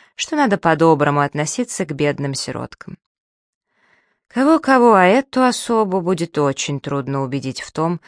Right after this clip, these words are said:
что я бизнес-консультант. Она же по серьгам может легко определить,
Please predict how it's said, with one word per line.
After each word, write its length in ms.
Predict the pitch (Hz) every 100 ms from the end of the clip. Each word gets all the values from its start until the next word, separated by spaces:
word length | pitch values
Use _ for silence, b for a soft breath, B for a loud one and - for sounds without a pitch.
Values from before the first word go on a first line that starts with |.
| b b
что 180 | -
я 120 | 151 135
бизнес-консультант. 1300 | 127 139 139 131 - 131 - 127 - 69 - - _ _ _ _ _ -
Она 240 | 247 226
же 240 | 214 185 -
по 120 | 202
серьгам 560 | - 208 185 190 185 156
может 320 | 147 143 -
легко 280 | 147 - 151
определить, 640 | 139 143 139 147 165